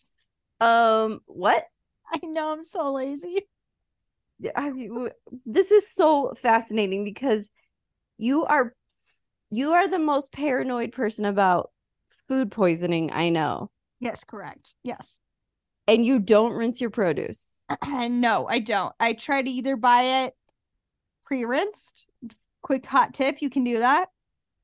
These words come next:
Speaker 1: Second thing is I just throw it out before I eat it.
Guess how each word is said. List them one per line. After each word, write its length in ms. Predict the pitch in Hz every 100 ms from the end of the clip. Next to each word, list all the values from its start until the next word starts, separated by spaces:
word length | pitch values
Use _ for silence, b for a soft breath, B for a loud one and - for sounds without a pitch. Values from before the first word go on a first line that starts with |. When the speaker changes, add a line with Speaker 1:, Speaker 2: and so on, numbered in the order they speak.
| _
Speaker 1:
Second 360 | - 285 285
thing 220 | 285 277 269
is 280 | 262 262 -
I 140 | 254
just 420 | 240 277 277 - - -
throw 280 | 262 254
it 80 | 247
out 180 | 247 247
before 240 | 254 285
I 100 | 254
eat 220 | 247 247 269
it. 220 | 392